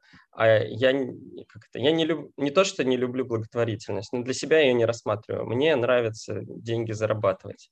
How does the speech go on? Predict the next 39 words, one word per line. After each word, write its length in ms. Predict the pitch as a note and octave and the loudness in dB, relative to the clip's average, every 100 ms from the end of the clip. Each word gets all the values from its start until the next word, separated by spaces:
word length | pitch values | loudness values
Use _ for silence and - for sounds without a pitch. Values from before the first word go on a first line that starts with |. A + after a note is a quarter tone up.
| _ | _
а 120 | - | -10
потом 300 | A2 G#2 A#2+ | -8 -4 -2
я 120 | A2+ G#2+ | 0 0
уж 140 | A2 | -2
найду, 240 | A2+ A2+ A2 | -4 -4 -8
куда 200 | G#2 G2+ | -6 -8
их 100 | A2 | -8
потратить. 480 | A2 - A2+ - _ - - - | -8 -6 -6 -10 _ -20 -20 -8
Я 80 | - | -2
такой, 240 | C#3+ C#3+ C3+ | 2 6 6
окей. 400 | - B2+ G2 - _ _ - | 6 4 4 -2 _ _ -4
А, 360 | A2+ A2+ A2+ | 2 2 4
мне 200 | A#2 D#3 | 4 6
понравилась 540 | F3 E3 D#3+ D#3 D3 - | 6 6 8 6 4 -4
са-, 260 | - E3+ C3 | -8 -6 -2
сама 320 | - D3 C#3 | 2 4 4
идея 200 | C3+ D3 | 4 0
конкурса, 600 | D3+ B3 C4+ F#3 - D#3 | 2 0 0 -2 -2 -2
вроде 280 | C3+ D3 C#3+ | 0 -2 -2
как 200 | C3 - | -2 -2
ее 80 | C3 | -4
никто 200 | C3+ - | -4 -6
не 120 | C#3+ D#3 | -6 -2
делает, 340 | G#3+ F3+ D3+ - - | 0 2 0 -4 -2
<clears throat> 380 | F3+ - G3+ | 0 2 2
но 100 | E3+ | 4
только 280 | C3+ D#3 D3+ | 4 4 2
так, 180 | - C#3+ | 2 2
чтобы 240 | - A#2+ B2 | 0 -4 0
я 120 | B2+ | 0
на 100 | B2+ | 2
ней 400 | B2+ B2 A#2 A2 _ _ - | 0 -2 -4 -10 _ _ -8
заработал, 600 | B2 A#2 C3 B2+ A2+ A2 | -2 2 2 4 2 0
а 40 | |
не 120 | G2+ G#2+ | -4 -6
потратил. 460 | - A2+ G#2+ - - _ _ _ _ _ _ _ _ - | -6 -6 -6 -10 -20 _ _ _ _ _ _ _ _ -2
Как 180 | B2 | -2
это 140 | - A#2 | 0 -2
сделать? 440 | G#2+ G#2+ - - | 0 -4 -4 -10